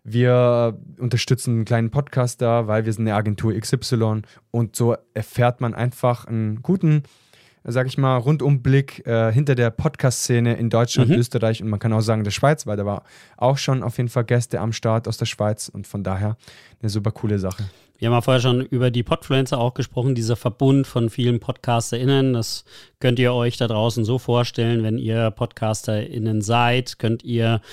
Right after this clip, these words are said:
Speaker 2: bei den Podfluencern anfragen für eine Aufgabe. Ihr bekommt dann sogar mehrere Auswahlmöglichkeiten und zu dieser Thematik könnt ihr dann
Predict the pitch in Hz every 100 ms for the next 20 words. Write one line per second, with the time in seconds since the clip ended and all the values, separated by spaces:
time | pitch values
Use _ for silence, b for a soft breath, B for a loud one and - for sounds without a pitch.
0 | B B 117 110 127 117 120 107 120 -
1 | 123 - 120 113 117 117 - 113 113 101
2 | 104 139 160 139 127 127 127 127 123 -
3 | - - 110 117 120 110 113 107 110 110
4 | 110 107 110 110 107 120 135 117 117 117
5 | 113 - 117 120 113 - 110 113 110 104
6 | 104 98 110 113 104 - B B - 120
7 | 113 113 107 107 110